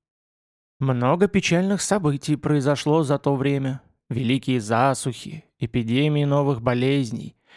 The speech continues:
войны и раз претерзали Фрид. Но предвечный хаос больше не проникал в него, до тех пор, пока не грянула сорокалетняя война. Развязала ее древняя империя Ортрис,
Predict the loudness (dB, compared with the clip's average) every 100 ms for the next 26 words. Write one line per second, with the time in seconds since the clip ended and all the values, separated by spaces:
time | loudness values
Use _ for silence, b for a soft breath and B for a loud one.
0 | b b -2 2 4 4 2 2 4 4
1 | 2 0 -2 0 0 2 0 0 -4 -8
2 | -12 -14 -20 _ _ _ _ -2 0 2
3 | 2 2 0 0 -2 0 0 2 2 0
4 | 0 0 0 -2 0 0 0 2 0 0
5 | -2 -10 -14 -18 _ _ _ _ 2 2
6 | 0 0 2 4 4 2 2 2 2 0
7 | 0 0 2 0 -2 -4 -2 0 0 -2
8 | -4 -2 -4 -4 -8 -12 _ _ _ _
9 | _ _ _ _ 0 2 2 2 2 2
10 | 2 2 2 2 0 0 0 0 0 0
11 | 0 0 2 0 0 0 0 -2 -6 -6
12 | -10